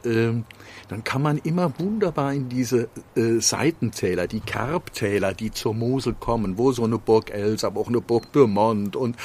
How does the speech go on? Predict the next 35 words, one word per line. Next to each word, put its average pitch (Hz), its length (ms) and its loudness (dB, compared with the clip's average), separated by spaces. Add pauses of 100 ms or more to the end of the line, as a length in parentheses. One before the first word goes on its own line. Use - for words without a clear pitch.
(220)
alle 135 220 4
möglichen 131 440 -2
Sachen 113 360 -2
sind, 131 220 0
die 127 200 0
eben 123 200 4 (240)
in 117 120 0
die 113 180 -2
Eifel 117 480 2
oder 123 260 4
in 113 80 0
den 107 160 2
Hunsrück 127 540 -2
reingehen. 101 380 -2
Und 127 140 -6
das 147 120 -6
sind 156 240 -6
oft 139 180 -10 (360)
wunderschöne 160 1080 0 (460)
kleine 127 400 4
Mühltäler, 139 1120 4 (380)
äh, 123 320 10
wo 123 160 6
die, 123 320 2
die 120 120 -4
Bäche 131 440 4
gehen 123 440 4
und 113 220 -2
wo 113 100 2
man 110 220 2
wirklich 117 360 -4
Wanderwege 113 600 0
hat, 110 260 -6
wo 110 140 0
man 110 340 -2